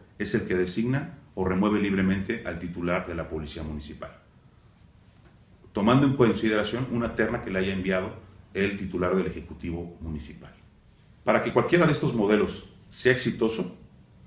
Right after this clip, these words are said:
se debe de honrar y dignificar a la policía. No es posible que el cuarenta por ciento de la policía municipal gane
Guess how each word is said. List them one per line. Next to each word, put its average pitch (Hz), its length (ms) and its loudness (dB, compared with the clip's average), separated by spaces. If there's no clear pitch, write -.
se - 160 -4
debe 120 200 8
de 95 220 0
honrar 95 520 2
y 101 40 -4
dignificar 92 540 -2
a 92 60 4
la 85 120 -2
policía. 73 400 -8
No 127 120 4
es 160 80 6
posible 127 540 0
que 107 100 -4
el 98 100 -2
cuarenta 123 340 4
por 104 140 -4
ciento 110 200 -2
de 92 60 2
la 85 140 -2
policía 87 400 -4
municipal 90 500 -2
gane 98 320 -2